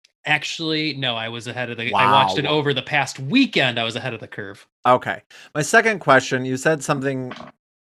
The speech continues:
Speaker 2: a word, I think you said creature or something. That term creature comfort weirds me out. Do you know this term?
Speaker 1: Creature comfort? Oh, I said,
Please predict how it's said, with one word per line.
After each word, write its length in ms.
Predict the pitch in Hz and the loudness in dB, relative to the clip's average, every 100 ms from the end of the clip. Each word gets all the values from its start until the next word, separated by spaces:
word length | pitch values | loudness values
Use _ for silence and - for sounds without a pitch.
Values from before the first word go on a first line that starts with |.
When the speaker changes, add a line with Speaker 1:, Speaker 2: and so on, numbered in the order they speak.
| _ _ _ _ - | _ _ _ _ -6
Speaker 2:
a 60 | 135 | -2
word, 240 | 123 113 | 0 0
I 40 | 117 | -2
think 140 | 135 | -4
you 60 | 127 | -2
said 160 | 120 | -2
creature 600 | 98 110 95 78 57 113 - | -2 -6 -6 -10 -12 -16 -12
or 80 | 107 | -8
something. 460 | 104 - 76 101 _ _ - - _ _ _ | -8 -8 -16 -18 _ _ -20 -20 _ _ _
That 220 | 139 180 160 | 4 4 4
term 280 | 190 220 | 2 2
creature 360 | 214 160 147 180 | 0 0 2 0
comfort 540 | 170 170 165 175 175 127 | 2 0 4 6 6 4
weirds 300 | 120 107 101 | 0 -2 -4
me 140 | 107 | -8
out. 240 | 82 50 _ _ _ _ _ | -10 -12 _ _ _ _ _
Do 80 | 143 | 0
you 20 | |
know 120 | 151 | 2
this 160 | 143 143 | 2 0
term? 220 | - 147 | 2 2
Speaker 1:
Creature 280 | 175 147 190 | 2 0 -4
comfort? 520 | - 196 196 202 190 - | -2 -4 -6 -10 -6 2
Oh, 320 | 202 160 135 - | 4 4 0 -4
I 120 | - 156 | -2 0
said, 360 | 165 151 117 | 0 -2 -4